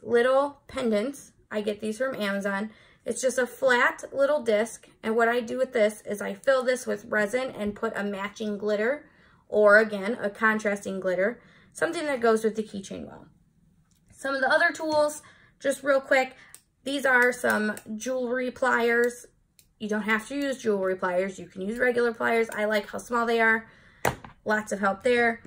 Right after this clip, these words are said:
Of course, my squeegee for transferring my vinyl, my weeding ring for when I weed it. I use the Cricut True Control knife or any X-Acto knife to get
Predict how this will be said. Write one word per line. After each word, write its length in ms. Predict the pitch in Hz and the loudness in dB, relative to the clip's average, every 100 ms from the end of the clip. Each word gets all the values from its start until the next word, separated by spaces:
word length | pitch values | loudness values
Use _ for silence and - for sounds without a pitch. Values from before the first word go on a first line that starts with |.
| - - - - | -20 -20 -20 -16
Of 40 | - | 4
course, 320 | 277 262 262 | 6 6 4
my 460 | 233 214 214 208 - | 4 6 4 0 -8
squeegee 640 | - - 294 277 294 285 - | -14 -8 -6 -6 -6 -6 -6
for 560 | - 226 208 208 208 - | 0 4 6 4 2 -2
transferring 540 | - 254 240 233 208 | -4 -4 -2 -4 -4
my 160 | 208 196 | -4 -6
vinyl, 680 | 196 233 233 226 226 240 - | -2 0 0 0 0 -2 -6
my 220 | 202 202 | -4 -4
weeding 380 | 208 240 226 220 | -4 -2 -2 -2
ring 260 | 220 220 | -2 -4
for 120 | 214 202 | -4 -6
when 120 | 196 | -6
I 60 | |
weed 400 | 196 254 269 277 | -8 -10 -6 -2
it. 240 | 254 247 - - - - - _ - - - - - _ _ - | 0 0 -2 -14 -18 -20 -20 _ -20 -20 -20 -20 -20 _ _ 0
I 80 | 277 | 0
use 380 | 294 285 262 - - | 2 -2 -4 -8 -8
the 360 | 269 262 262 262 | -6 -2 -4 -6
Cricut 680 | - 330 320 262 269 - - _ _ _ _ _ _ _ _ - _ - | -6 -2 2 2 2 -4 -18 _ _ _ _ _ _ _ _ -20 _ -6
True 200 | 320 302 | -4 -4
Control 380 | 294 262 254 | -2 0 2
knife 420 | 240 214 214 - - _ - | 2 0 0 -4 -14 _ 2
or 220 | 240 240 | 4 4
any 320 | 226 233 240 | 4 0 0
X-Acto 460 | 214 208 196 - 190 | 0 -2 -4 -4 -4
knife 380 | 185 190 - - | -4 -6 -8 -10
to 380 | 240 220 214 - | -4 -2 -2 -4
get 280 | 214 262 - | 0 0 0